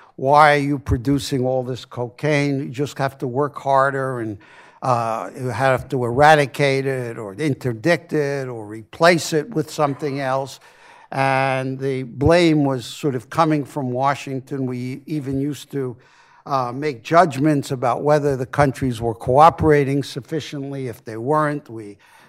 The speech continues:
sort of put them under some sanctions and the like. Now, increasingly, uh, uh, uh, the U S is seeing the finger pointed back at it,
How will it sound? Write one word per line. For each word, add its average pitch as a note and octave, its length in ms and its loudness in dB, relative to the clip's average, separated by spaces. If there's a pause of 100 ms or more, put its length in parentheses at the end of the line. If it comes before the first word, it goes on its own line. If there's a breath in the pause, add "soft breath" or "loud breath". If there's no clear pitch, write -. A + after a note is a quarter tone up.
sort D3 220 -8
of A#2 140 -14
put D#3 180 -4
them C3+ 160 -2
under C3 260 -6
some - 280 -12
sanctions D3+ 880 -2
and A#2 160 -8
the A#2 140 -8 (120)
like. - 280 -4 (460 loud breath)
Now, A#3+ 540 4
increasingly, F3 1040 2
uh, - 80 -8
uh, C#3 1080 -6
uh, C3 600 -8
the D3+ 160 -4 (160)
U B3+ 100 4
S A#3+ 440 2
is C#3 140 -4
seeing D#3+ 540 4
the C#3+ 100 2
finger E3 360 6
pointed D#3 600 4
back C#3+ 300 6
at C3+ 140 -2
it, - 340 -4